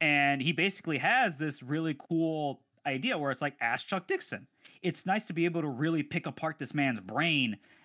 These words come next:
and go beyond and think, "Okay, so let me get, you know, what does he think on this? What does he think on that?"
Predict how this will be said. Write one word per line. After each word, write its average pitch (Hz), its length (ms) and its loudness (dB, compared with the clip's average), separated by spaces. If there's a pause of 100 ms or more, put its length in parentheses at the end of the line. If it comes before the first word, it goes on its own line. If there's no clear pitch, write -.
(140)
and 127 480 2 (500)
go 151 680 -2 (1400)
beyond 139 500 2
and 127 140 -4
think, 143 160 0
"Okay, 156 240 -2
so 147 160 -4
let 185 160 0
me 240 100 2
get, 190 300 0 (300)
you 151 100 -2
know, 135 160 0 (120)
what 294 120 0
does 320 120 -2
he 262 60 -2
think 247 240 0
on 214 140 2
this? 135 220 -2
What 127 80 -2
does 135 120 -2
he 156 80 -2
think 214 220 -2
on 233 160 -2
that?" 330 240 0